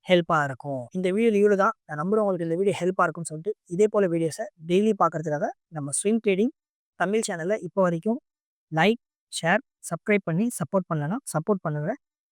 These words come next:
நீங்க சப்போர்ட் பண்ணாதான் எனக்கும் மோட்டிவேஷனா இருக்கும், டெய்லி இதே போல பெஸ்ட்டான வீடியோஸ்லாம் கொண்டு வரதுக்கும் ஹெல்ப்பா இருக்கும். மார்க்கெட்டை பத்தி உங்களோட ஒப்பீனியன் என்ன, டெஃபினட்டா கமெண்ட் பண்ணுங்க.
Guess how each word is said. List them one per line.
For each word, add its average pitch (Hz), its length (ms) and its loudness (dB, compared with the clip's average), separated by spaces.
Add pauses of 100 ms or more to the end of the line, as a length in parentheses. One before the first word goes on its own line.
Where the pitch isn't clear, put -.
(120)
நீங்க 175 180 2 (100)
சப்போர்ட் 208 380 2
பண்ணாதான் 202 460 2 (240)
எனக்கும் 202 320 -4
மோட்டிவேஷனா 208 540 -2
இருக்கும், 240 220 -4 (300)
டெய்லி 220 320 2
இதே 208 200 4
போல 185 100 2 (420)
பெஸ்ட்டான 220 420 2
வீடியோஸ்லாம் 190 360 0
கொண்டு 170 220 -6
வரதுக்கும் 147 360 -8 (420)
ஹெல்ப்பா 175 400 4
இருக்கும். 131 280 -8 (180)
மார்க்கெட்டை 214 420 4
பத்தி 185 180 -4 (200)
உங்களோட 220 360 6
ஒப்பீனியன் 208 400 0
என்ன, 165 140 -4 (300)
டெஃபினட்டா 208 380 0
கமெண்ட் 180 240 -4
பண்ணுங்க. 156 240 -8